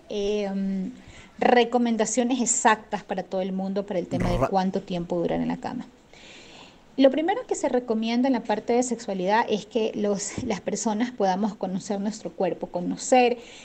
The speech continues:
Speaker 1: reconocer nuestras zonas erógenas, reconocer, eh, cuáles son las partes del cuerpo que más nos excitan. Hay, eh, un desarrollo de ejercicio que yo siempre recomiendo,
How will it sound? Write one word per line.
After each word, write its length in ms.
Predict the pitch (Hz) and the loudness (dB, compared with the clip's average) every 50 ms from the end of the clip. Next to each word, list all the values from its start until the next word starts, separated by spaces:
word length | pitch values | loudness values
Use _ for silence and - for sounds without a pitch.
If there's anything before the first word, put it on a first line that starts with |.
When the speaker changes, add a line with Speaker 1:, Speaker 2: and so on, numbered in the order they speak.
| - - _ | -20 -20 _
Speaker 1:
reconocer 720 | - 220 220 214 - 208 202 202 208 - - 233 208 202 | -8 -8 -8 -6 -6 -6 -4 -4 -6 -4 -2 -2 -2 0
nuestras 380 | 202 208 202 - - - 196 - | 0 -2 -4 -4 -6 -8 -10 -6
zonas 320 | - 190 180 180 175 165 | -6 -6 -4 -4 -6 -4
erógenas, 880 | 185 175 226 262 262 269 262 - 233 214 220 220 214 220 220 226 - - - - - - - _ _ | 0 4 6 6 6 4 2 -2 -4 -4 -2 -2 -2 -2 -4 -4 -6 -8 -14 -20 -20 -20 -20 _ _
reconocer, 840 | - 214 214 - 202 190 185 190 185 - - 220 202 202 202 202 196 | -10 -10 -6 -6 -6 -4 -4 -4 -6 -4 -2 0 0 2 0 0 0
eh, 240 | - 202 196 185 185 185 | -2 -2 -2 -2 -4 -2
cuáles 240 | - 208 202 208 208 - | 0 0 0 0 0 -2
son 120 | 226 196 | -4 -6
las 120 | 202 185 | -6 -6
partes 340 | - - 196 185 - - 220 | -4 -2 -2 -2 -2 -2 -2
del 140 | 208 190 190 | -2 -2 -4
cuerpo 540 | - - 190 190 180 185 - 208 208 - - - | -4 -2 -2 0 0 0 0 0 0 0 0 -2
que 140 | - 202 | -2 0
más 280 | 202 202 208 202 202 185 | 0 0 0 0 0 0
nos 160 | 214 220 175 | 0 0 0
excitan. 680 | 208 208 - - - 277 254 254 - 214 196 196 202 208 - - - - - - - - - | -2 -4 -4 0 2 2 2 2 0 -2 -4 -2 -4 -6 -8 -12 -18 -20 -20 -20 -20 -14 -8
Hay, 460 | - 202 208 208 214 214 220 226 240 - | -4 -2 -2 0 0 0 0 -2 -2 -2
eh, 800 | - 196 196 190 190 190 190 185 185 180 180 180 185 185 190 190 190 - - - - - - - - - - - - - | -2 0 0 0 0 0 2 2 2 2 0 0 -2 -4 -4 -4 -6 -8 -12 -20 -20 -20 -20 -20 -20 -20 -20 -20 -16 -6
un 140 | - 233 233 | -2 2 2
desarrollo 500 | 240 233 - 240 214 - 214 208 214 220 | 2 2 0 -2 -2 0 0 2 2 2
de 80 | 220 | 0
ejercicio 480 | 220 220 220 196 - - 240 226 247 233 | 0 -4 -6 -6 -4 -4 -2 -2 -2 -4
que 100 | - 196 | -4 -6
yo 100 | 202 202 | -6 -6
siempre 280 | - 233 226 208 226 226 | -6 -6 -6 -4 -4 -6
recomiendo, 560 | 226 220 - 269 302 302 277 247 233 233 | -4 -2 -2 0 2 2 2 2 2 0